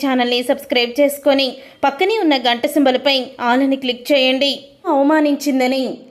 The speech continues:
ఇక పాయసం వండుతూ ఇక పాయసంలో, అను తినే పాయసంలో విషాన్ని కలిపేస్తుంది దివ్య. బావొచ్చి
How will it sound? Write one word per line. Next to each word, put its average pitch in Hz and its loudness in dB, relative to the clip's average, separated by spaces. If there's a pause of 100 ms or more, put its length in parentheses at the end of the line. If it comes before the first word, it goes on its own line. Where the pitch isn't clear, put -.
ఇక 254 2 (480)
పాయసం 302 2
వండుతూ 269 2 (280)
ఇక 269 0
పాయసంలో, 262 2 (300)
అను 277 4
తినే 277 2
పాయసంలో 262 2
విషాన్ని 277 2
కలిపేస్తుంది 254 2
దివ్య. 247 0 (600)
బావొచ్చి 247 0